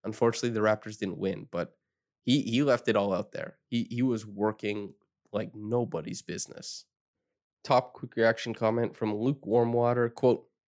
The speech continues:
"Too bad there was not a site like this in the early expansion years of the Raptors. I'm sure very similar comments would be made about the Raptor performance. Kept it close, some tough luck shooting,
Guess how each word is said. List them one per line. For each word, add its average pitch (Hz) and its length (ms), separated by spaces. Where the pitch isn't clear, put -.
"Too 139 120
bad 131 240
there 113 100
was 101 160
not 107 160
a 104 40
site 101 280
like 98 220
this - 220
in 95 80
the 76 80
early 92 200
expansion 117 540
years 113 220
of 95 100
the 117 80
Raptors. 101 600
I'm 107 80
sure 120 180
very 117 280
similar 117 320
comments 107 520
would 101 120
be 101 100
made 101 220
about 92 220
the - 60
Raptor 98 380
performance. 120 720
Kept - 260
it - 80
close, 110 380
some 98 140
tough - 280
luck - 140
shooting, 117 460